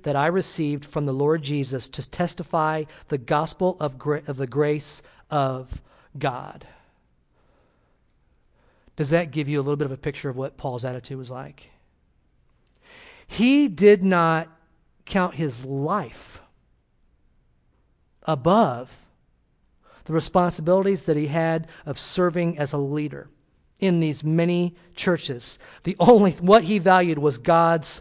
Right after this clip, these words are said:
plan for his life. The last thing that was on Paul's mind was self-preservation,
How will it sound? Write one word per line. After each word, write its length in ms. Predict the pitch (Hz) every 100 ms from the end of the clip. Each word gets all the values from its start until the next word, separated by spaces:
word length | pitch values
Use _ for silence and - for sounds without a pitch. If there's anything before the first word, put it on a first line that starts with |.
| -
plan 380 | - 180 156 139
for 200 | 156 147
his 220 | 139 -
life. 420 | 135 - - _ _ _ _ _ _ _
The 120 | 160
last 440 | 160 202 262 262
thing 360 | 226 190 185 180 - -
that 160 | 196
was 120 | 175 160
on 180 | 160
Paul's 420 | 156 196 202 208 175
mind 300 | 175 170 147
was 140 | 147
self-preservation, 1080 | - 175 175 - 165 147 147 147 143 143